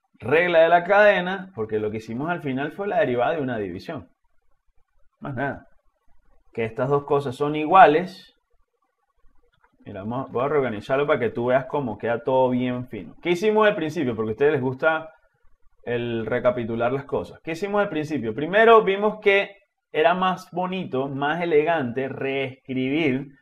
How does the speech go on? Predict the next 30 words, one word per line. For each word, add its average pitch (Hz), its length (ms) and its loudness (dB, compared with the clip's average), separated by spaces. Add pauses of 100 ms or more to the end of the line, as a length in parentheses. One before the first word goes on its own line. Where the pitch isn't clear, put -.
(280)
la 131 160 2
función 143 300 -4
original 160 560 -2
que 127 60 -4
está 139 280 4
elevada 151 380 6
a 131 60 8
un 131 160 -4
menos 160 320 -6
uno 147 220 -4
ahí 165 280 -6
súper - 320 -4
random 151 500 0 (840)
en 143 400 -2
básicamente, 185 1160 -2 (140)
mira, 90 180 -14
aquí 185 80 -14
está. - 180 -10 (920)
Esos 127 160 -16
fueron 175 200 -2
los 143 80 -6
pasos. - 240 -10 (2500)
Toda 254 300 10
una 254 180 6
división 214 540 2
elevada 190 240 10
a - 20 10
la 240 100 8
menos 233 280 -2
uno. 185 320 0